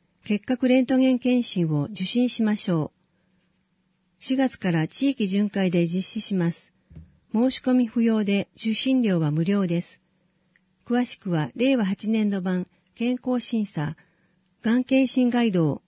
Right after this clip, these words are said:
ご確認ください。なお、結核レントゲン検診を受診した場合は、肺がん検診は受診できません。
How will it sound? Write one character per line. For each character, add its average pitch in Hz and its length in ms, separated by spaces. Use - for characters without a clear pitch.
ご 160 120
確 214 240
認 220 180
く 202 80
だ 190 140
さ 165 160
い。 156 160
な 220 180
お、 - 220
結 220 200
核 254 220
レ 262 140
ン 254 80
ト 254 100
ゲ 254 160
ン 240 60
検 254 280
診 170 280
を 135 60
受 180 200
診 240 240
し - 120
た 196 120
場 185 140
合 180 180
は、 165 220
肺 247 240
が 254 120
ん 254 80
検 254 220
診 160 240
は 143 120
受 170 180
診 226 240
で 208 100
き 202 100
ま 185 140
せ 175 180
ん。 151 140